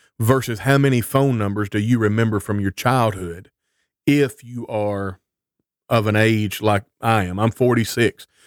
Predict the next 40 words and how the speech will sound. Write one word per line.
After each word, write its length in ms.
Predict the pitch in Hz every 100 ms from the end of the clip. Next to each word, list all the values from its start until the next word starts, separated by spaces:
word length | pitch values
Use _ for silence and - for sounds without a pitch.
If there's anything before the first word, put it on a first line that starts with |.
| _ -
Well, 100 | 117
I 120 | 127
tell 200 | - 147
you, 140 | 135
man, 260 | 104 107 113
I 100 | 123
remember 580 | 120 113 123 113 104 - _ _ _ _
five 320 | _ 113 113
three 220 | 120 123
eight 180 | 123 127
nine 180 | 127 123
seven 300 | - 123 120
three 220 | 127 123
one, 260 | 117 131 127
five 260 | 113 110
three 220 | 110 113
eight 160 | 113 120
nine 240 | 120 117
nine 160 | 117 113
four 240 | 104 120
five, 480 | 110 123 123 127 139 - _ _ _
five 260 | - 110 110
three 280 | 117 113
eight 220 | 113 120 -
three 200 | 113 113
five 300 | - 110 107
five 240 | 120 113
five, 400 | - 117 131 123 _
th-, 160 | 113
five 260 | - 113 117
three 200 | 117 117
eight 160 | 120 -
two 160 | 123
six 320 | 117 - 113 -
seven 280 | 123 110
four, 460 | 101 - 139 151 151 _ _ _ _ _ _ _
uh, 400 | - 107 98 92 95 104 _ _ _ _ _
five 340 | - 120 117
three 280 | 127 120 117
eight, 260 | 120 127